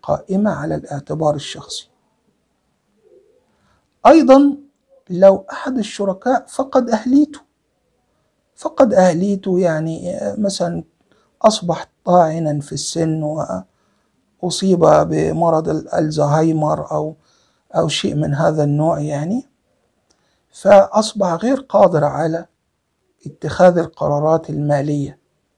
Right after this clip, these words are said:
يبقى في برضه في هذه الحالة تنفض الشركة. أيضا إذا انسحب أحد الشركاء، يعني واحد من الشركاء،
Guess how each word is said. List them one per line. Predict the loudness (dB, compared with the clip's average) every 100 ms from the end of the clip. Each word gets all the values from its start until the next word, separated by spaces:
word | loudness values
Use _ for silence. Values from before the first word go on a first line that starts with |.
| _ _ _ _ _ _ _
يبقى | -10 -8
في | -8
برضه | -6 -4 -4
في | -4 -2
هذه | -2 -2 -4
الحالة | -8 -4 2 2 2 -4 _ _ _ _ _ _ _
تنفض | -6 -4 0 0 0
الشركة. | -6 -8 -12 -16 _ _ _ _ _ _ _ _ _ _ _ _ _ _ _ _ _ _ _ _ _ 4
أيضا | 6 6 2 0 -4
إذا | -2 -2
انسحب | -2 -4 -4 0 0 0
أحد | -4 -6 -6
الشركاء، | -6 -6 -4 -4 -2 -6 -6 _ _ _ _ _ _ _ -4
يعني | 0
واحد | 0 0
من | -2 -2
الشركاء، | -4 -8 -8 -8 2 2 2